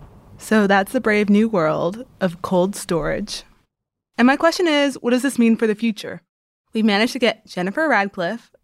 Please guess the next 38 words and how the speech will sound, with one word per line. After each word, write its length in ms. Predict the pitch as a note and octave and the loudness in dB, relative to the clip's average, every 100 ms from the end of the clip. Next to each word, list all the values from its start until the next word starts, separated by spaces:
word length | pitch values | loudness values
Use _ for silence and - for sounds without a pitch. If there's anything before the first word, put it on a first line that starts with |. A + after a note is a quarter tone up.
| - | -8
the 200 | G#3 - | -6 -4
editor 440 | F#3 F#3 G#3 C#4 C#4+ - | -4 -2 -2 -2 -8 -4
and 140 | G#3 | -4
mother 260 | F3+ G3+ A3+ | -2 -4 -6
of 80 | A3+ | -6
seven, 420 | F#3 F3+ F#3 G#3 - | -8 -6 -6 -8 -10
who 60 | |
confessed 460 | G#3+ G#3 G#3 F#3+ - | -6 -4 -4 -6 -8
she 120 | - | -8
uses 320 | G#3 G3 G3 F#3+ | -6 -4 -4 -6
Amazon 480 | G3+ G3+ G#3 F#3+ F#3 | -6 -4 -2 -2 -2
hundreds 320 | F3+ F#3+ F#3+ | -4 -6 -4
of 80 | G#3+ | -6
times 380 | - F#3+ F#3+ G3 - | -8 -8 -6 -8 -6
a 40 | |
year 420 | G3 E3+ D#3+ E3 - _ _ _ | -6 -6 -8 -12 -18 _ _ _
to 80 | _ | _
come 300 | F#3 E3 E3 | -12 -10 -12
speak 320 | - E3+ E3 | -14 -16 -12
with 160 | D#3 E3 | -12 -8
us. 320 | F3+ G#3 - | -10 -10 -12
And 600 | - G#3 G3+ G#3 G3+ A3 G#3+ - - - _ _ | -6 -2 0 0 0 -2 -6 -20 -20 -20 _ _
my 100 | A3+ | -8
question 320 | A#3 D4 D#4+ | -4 -4 0
was, 220 | C4 A#3 | 2 2
if 180 | G3+ G#3+ | 0 -4
you 160 | A3 C4+ | -2 -2
could 160 | E4 | -2
get 300 | C#4+ C4+ - | -2 -2 -2
temperature-controlled 720 | - G#3+ A3+ B3 A3+ G3 G3 - | -6 -6 -4 -4 -4 -6 -8 -8
products 420 | F3+ F#3 G3 - | -8 -6 -8 -8
shipped 260 | - - _ | -14 -16 _
just 260 | A3 A3 | -6 -4
as 180 | A#3 F3 | -4 -4
easily 460 | - F#3+ G#3 C4 C#4+ | -8 -10 -6 -4 -4
as 120 | C#4 | -4
anything 320 | C#4+ C#4+ D4+ | -4 -6 -6
else, 500 | D4 D#4 E4+ - - | -6 -6 -8 -12 -20